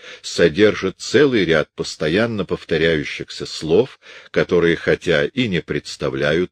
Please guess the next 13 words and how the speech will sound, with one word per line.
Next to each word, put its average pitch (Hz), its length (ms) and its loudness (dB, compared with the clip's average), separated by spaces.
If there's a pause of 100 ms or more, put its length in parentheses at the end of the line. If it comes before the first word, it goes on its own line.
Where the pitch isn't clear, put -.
труда 104 400 -2
для 101 220 0
перевода, 101 580 0 (340)
встречаются 98 920 2
в 69 60 -2
языке 80 600 0
принимающем 85 1160 -2 (400)
гораздо 143 680 2
реже, 82 540 0 (240)
особенно 139 720 2
в 101 60 -4
разговорной 85 720 0
практике. - 680 -10